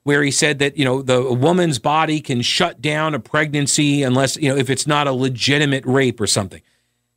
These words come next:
And that is probably something that he had said and discussed with people that are of a like mind to him. And they never thought anything of it. They all agreed. And then you get outside of your circle and you say that,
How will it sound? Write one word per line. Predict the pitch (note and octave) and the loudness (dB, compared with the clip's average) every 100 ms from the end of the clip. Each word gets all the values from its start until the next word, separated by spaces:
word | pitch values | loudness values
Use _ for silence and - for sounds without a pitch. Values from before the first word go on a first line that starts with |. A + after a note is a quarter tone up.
| _ | _
And | F3 F3+ | 0 0
that | B3 | 0
is | C4+ | -2
probably | - F#3 G#3+ A#3 | -4 -2 0 0
something | G#3+ - F#3+ G#3 F#3+ | 0 0 0 0 0
that | E3+ | 0
he | C3+ G3 | 0 0
had | F3 | 2
said | - - E3 F3+ G#3+ B3 - _ _ _ _ _ _ | 0 0 2 2 -2 -6 -10 _ _ _ _ _ _
and | E3+ E3+ | 0 0
discussed | D#3 D3 - D3+ E3+ - - | 0 0 0 0 0 -2 -2
with | C#3+ - | -4 -2
people | E3+ E3+ G3+ G3+ | 0 2 2 2
that | D#3+ | 2
are | D#3 D3 | 2 2
of | C3+ | 0
a | |
like | C3 D3+ - | 0 0 0
mind | B2 B2 F3 G3+ | -2 0 0 0
to | F3+ | 0
him. | G3 A3+ _ _ _ _ _ _ _ _ - | 0 -2 _ _ _ _ _ _ _ _ -8
And | D3 D3+ D#3 - _ _ | -2 0 -2 -6 _ _
they | D3 F3+ | -2 -2
never | G3 | 0
thought | G3 G3 | -2 0
anything | G3 G3+ G3+ G3 | 0 0 0 0
of | B3 | 0
it. | G3+ | 0
They | C#3 | 2
all | E3+ G3 | 4 4
agreed. | E3 A3 F#3+ - _ _ _ _ _ _ - | 2 -2 -4 -10 _ _ _ _ _ _ -2
And | D3+ | 2
then | F3+ | 4
you | F#3+ E3+ | 2 0
get | D#3+ | 0
outside | D#3 D3+ - - E3+ G#3 G3 | 0 0 0 2 4 2 2
of | D3 | 0
your | D3+ | 0
circle | - A3+ B3 C3 A2+ A#2 _ _ _ _ - | 2 2 2 2 0 -2 _ _ _ _ -4
and | E3 | -2
you | D#3 | 0
say | C#3+ E3 D3 | -2 -2 -2
that, | C3+ C3 B2+ | -2 -2 -4